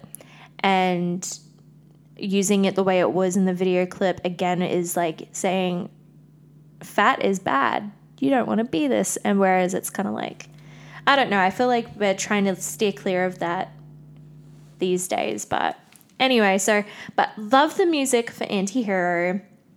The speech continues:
I like that it, I feel like this is a nineteen eighty-nine song,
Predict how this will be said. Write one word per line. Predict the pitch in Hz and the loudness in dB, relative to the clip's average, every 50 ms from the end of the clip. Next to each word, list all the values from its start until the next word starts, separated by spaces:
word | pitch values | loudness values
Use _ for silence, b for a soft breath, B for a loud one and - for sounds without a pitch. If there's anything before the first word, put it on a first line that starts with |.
| - - _ - - - - | -18 -18 _ -14 -10 -4 0
I | 202 208 208 | 2 2 2
like | 214 208 208 214 220 233 226 - | 2 2 4 4 2 2 0 0
that | 247 226 - - | 0 0 2 2
it, | - - - | 0 0 0
I | - 202 208 | -2 -2 0
feel | - 247 240 | 2 2 2
like | 262 277 269 - | 2 2 0 -4
this | 269 262 - | -10 -8 -6
is | 262 240 - | -6 -6 -4
a | 233 | -2
nineteen | 220 214 208 196 196 196 202 220 220 202 | -2 0 0 0 0 0 0 2 2 2
eighty-nine | 196 190 190 190 196 190 185 180 175 175 180 185 | 2 2 2 2 2 2 2 0 0 -2 -2 -2
song, | - - - 64 64 - 196 | -4 -2 -4 -4 -4 -4 -6